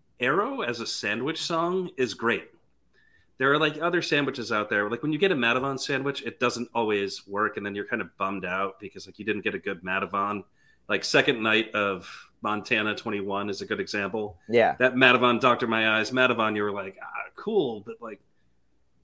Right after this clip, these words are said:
Speaker 1: where's the fucking Matavan, you know?
Speaker 2: <laughs> Yeah.
Speaker 1: Um, but this one is, is great. And,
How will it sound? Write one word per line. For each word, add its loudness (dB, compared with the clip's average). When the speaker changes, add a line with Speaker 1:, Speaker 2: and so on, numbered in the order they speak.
Speaker 1:
where's -20
the -20
fucking -16
Matavan, 2
you 4
know? 10
Speaker 2:
<laughs> 12
Yeah. 10
Speaker 1:
Um, 8
but 4
this 4
one 6
is, 2
is 0
great. -2
And, -2